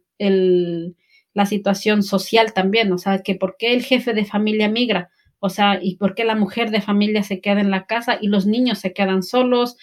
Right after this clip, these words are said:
y detrás de los niños que se quedan solos, los niños pierden el tema de identidad, se crecen solos, sin la figura de la familia, porque en la vida de un niño, pues, es importante la fi-, la, la figura,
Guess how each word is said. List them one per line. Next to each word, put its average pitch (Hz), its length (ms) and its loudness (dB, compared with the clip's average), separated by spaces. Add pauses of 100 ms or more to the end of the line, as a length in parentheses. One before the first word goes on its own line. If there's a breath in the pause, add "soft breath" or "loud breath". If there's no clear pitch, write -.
(240 loud breath)
y 208 120 -2
detrás 208 340 -2
de 220 60 0
los 208 180 0
niños 214 300 -2
que - 80 -20
se 196 120 -8
quedan 202 280 0
solos, 226 340 -4
los 196 160 -2
niños 196 340 0 (300 soft breath)
pierden 208 480 0
el 190 120 -2
tema 196 220 0
de 190 80 2
identidad, 190 880 0 (200 soft breath)
se 196 320 -4
crecen 208 440 0
solos, 233 680 -2
sin 214 340 -4
la 196 80 0
figura 196 400 -2
de 180 380 4
la 180 140 0
familia, 233 680 0
porque 190 360 -6 (300 loud breath)
en 208 200 0
la 208 100 0
vida 247 240 0
de 233 160 -6
un 240 140 -4
niño, 240 440 2
pues, 196 160 -2
es 208 140 -2
importante 214 640 0
la 214 160 2
fi-, - 160 -12
la, 185 160 0
la 180 200 -2
figura, 185 600 0